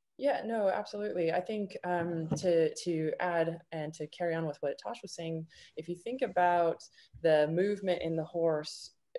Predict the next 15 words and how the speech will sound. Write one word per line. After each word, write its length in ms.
creating 380
a, 260
a 60
shockwave 680
of 160
movement, 420
essentially, 640
um, 460
wh-, 180
if 200
your 120
alignment 580
isn't 280
quite 280
right, 320